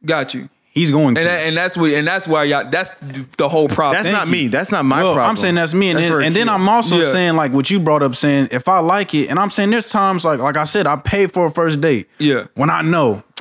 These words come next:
Speaker 2: I'm getting five dates.
Speaker 1: Yeah.
Speaker 2: I can go and pay for that first one. But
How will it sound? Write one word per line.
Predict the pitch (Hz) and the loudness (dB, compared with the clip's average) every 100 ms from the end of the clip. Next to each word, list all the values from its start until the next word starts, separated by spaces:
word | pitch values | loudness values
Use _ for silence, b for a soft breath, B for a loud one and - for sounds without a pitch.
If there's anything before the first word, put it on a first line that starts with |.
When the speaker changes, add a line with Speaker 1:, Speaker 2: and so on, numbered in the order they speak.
| - | -10
Speaker 2:
I'm | 156 165 | -6 -2
getting | 151 113 | 0 0
five | - 123 113 104 | 0 0 0 -4
dates. | 98 82 - - _ | -8 -8 -10 -10 _
Speaker 1:
Yeah. | 151 151 117 - - | -2 -2 -2 -6 -4
Speaker 2:
I | 160 | -2
can | 156 | 0
go | 147 | 2
and | 139 | 0
pay | 143 127 | 0 -2
for | 117 | -2
that | 107 | -2
first | 123 110 | -2 -2
one. | 101 98 | -6 -8
But | 107 165 120 | -2 0 0